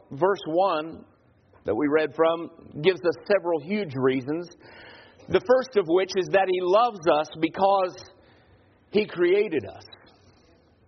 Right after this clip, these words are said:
Now, those here in the room this morning who, like myself, are parents and grandparents,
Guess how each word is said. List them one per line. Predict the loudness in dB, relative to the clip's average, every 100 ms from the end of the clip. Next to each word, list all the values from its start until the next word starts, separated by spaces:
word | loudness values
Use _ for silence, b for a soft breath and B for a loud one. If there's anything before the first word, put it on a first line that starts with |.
| _ _ _ _ _ _ _ _ _ _ _ _ _ -4
Now, | 0 4
those | 4 4 4
here | 2 2
in | 0
the | 0
room | 0 -2
this | -4 -2
morning | 0 0 -2
who, | -2
like | 2 0 0
myself, | -6 -2 0 0 0
are | 0 0
parents | 0 0 0 -2 -6 -6
and | -4 0
grandparents, | 0 -2 -2 -2 -2 -6 -10